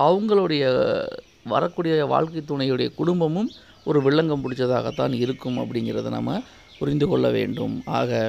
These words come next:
யாருக்கெல்லாம் ஏழாம் அதிபதி, எட்டாம் அதிபதி தொடர்பு இருக்கிறதோ அவர்கள்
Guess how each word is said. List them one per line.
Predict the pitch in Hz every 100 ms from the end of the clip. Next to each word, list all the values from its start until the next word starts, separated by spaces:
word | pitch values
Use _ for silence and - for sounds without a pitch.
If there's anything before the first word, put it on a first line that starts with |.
| 113 - - - -
யாருக்கெல்லாம் | 123 127 143 160 135 156 151
ஏழாம் | 131 131 139
அதிபதி, | 135 131 127 127
எட்டாம் | 113 123 123
அதிபதி | 120 120 120
தொடர்பு | 110 120 131 120
இருக்கிறதோ | 117 - 120 113 120 110
அவர்கள் | - 120 123 120 113